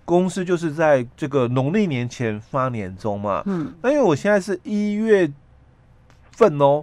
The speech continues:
Speaker 2: 嗯。
Speaker 1: 我就离职了哦，
Speaker 2: 嗯哼。
Speaker 1: 可能一月初哦，我就离开这个事业单位了。
Speaker 2: 嗯。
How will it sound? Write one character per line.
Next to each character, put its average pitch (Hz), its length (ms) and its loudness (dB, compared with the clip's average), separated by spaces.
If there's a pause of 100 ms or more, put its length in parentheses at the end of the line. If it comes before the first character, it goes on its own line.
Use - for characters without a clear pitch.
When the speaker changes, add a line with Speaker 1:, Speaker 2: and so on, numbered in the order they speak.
Speaker 2:
嗯。 185 220 -6
Speaker 1:
我 139 120 0
就 180 180 -2
离 120 180 -2
职 110 240 -8
了 92 80 -2
哦， 76 200 -2
Speaker 2:
嗯 117 100 2
哼。 - 20 0
Speaker 1:
可 143 120 -2
能 147 100 -2
一 185 80 -8
月 190 180 0
初 165 400 -2 (140)
哦， 117 240 4 (180)
我 127 120 -4
就 156 160 0
离 120 160 -2
开 123 360 -4 (140)
这 135 100 -6
个 107 280 0
事 123 240 -8
业 113 120 -2
单 98 240 -4
位 98 140 -4
了。 78 140 -2
Speaker 2:
嗯。 151 200 -6